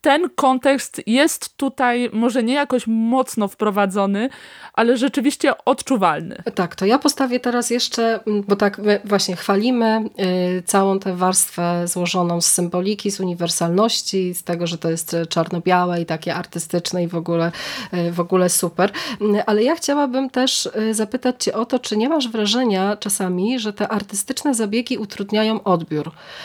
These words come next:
Speaker 2: Bo, y, ten film sam w sobie przy-, z powodu, y, tematu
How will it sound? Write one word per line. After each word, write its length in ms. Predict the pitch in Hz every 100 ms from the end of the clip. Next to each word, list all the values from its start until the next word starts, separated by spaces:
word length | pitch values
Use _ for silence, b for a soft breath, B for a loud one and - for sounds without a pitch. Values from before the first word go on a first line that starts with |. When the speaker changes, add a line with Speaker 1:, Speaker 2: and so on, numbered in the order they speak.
| B
Speaker 2:
Bo, 340 | 196 214 208 214 B B 196
y, 220 | 220 208 -
ten 160 | 233 233
film 260 | - 294 392 - -
sam 300 | - 285 381
w 60 |
sobie 340 | - 349 - 262
przy-, 160 | -
z 80 | -
powodu, 680 | - 214 294 285 285 277 240 214 214
y, 40 | 214
tematu 720 | - 233 262 247 - 196 254